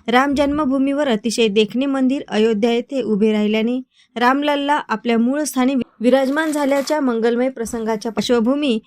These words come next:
यावर्षी श्री रामलल्लाचे दर्शन सर्वांना वाढवणा येथे घडावे या उद्देशाने तीन राज्यात प्रसिद्ध असलेल्या हिमायतनगर शहरातील श्री परमेश्वर मूर्तीची श्रीराम स्वरूप अशी फुलांनी आरास व आकर्षक सजावट करत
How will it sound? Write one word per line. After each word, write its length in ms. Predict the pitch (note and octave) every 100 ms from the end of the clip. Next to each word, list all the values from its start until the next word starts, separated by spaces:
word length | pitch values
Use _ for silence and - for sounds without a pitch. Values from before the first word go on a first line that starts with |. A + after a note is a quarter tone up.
| _ _
यावर्षी 500 | A3+ B3+ C#4 C4 D#4+
श्री 220 | D#4 C4
रामलल्लाचे 840 | A#3+ A#3 C4 D4 D4 D4 C#4 C4 C4+
दर्शन 360 | A3+ A3 C4
सर्वांना 500 | C#4 A#3+ G#3+ A3 A3
वाढवणा 440 | G#3+ G#3+ A#3 C4+ C#4+
येथे 200 | C4+ C#4+
घडावे 380 | A3 G#3+ A3
या 160 | B3+ A3+
उद्देशाने 640 | G#3+ G3 G#3+ C4 C4 A3
तीन 380 | G#3+ B3+ C#4+ D4
राज्यात 360 | C4+ B3+ B3 C#4+ -
प्रसिद्ध 400 | A3+ A#3+ G3+ A3
असलेल्या 500 | G#3 - A3+ A3+ B3+ - _ _ _
हिमायतनगर 580 | B3 B3 D4 D#4+ D#4 D4+ D#4
शहरातील 800 | D4 C#4 C4+ C4+ C#4+ D4+ - _ _ -
श्री 140 | A#3+
परमेश्वर 600 | C4 B3+ B3 C#4+ C4+ D#4+
मूर्तीची 640 | C#4+ B3+ G#3+ B3+ G#3+ C4+ C#4
श्रीराम 500 | - A#3+ A#3 A#3 C#4
स्वरूप 360 | C4+ C#4+ C#4 A#3+ -
अशी 240 | G#3 B3+
फुलांनी 440 | G#3+ B3 B3 C4+
आरास 500 | D4 A3 G#3+ B3+ C4+
व 60 | B3
आकर्षक 440 | G#3 G3+ A#3 A3+
सजावट 460 | A#3+ A3+ G3+ A3+ C4 C4
करत 220 | C#4 C#4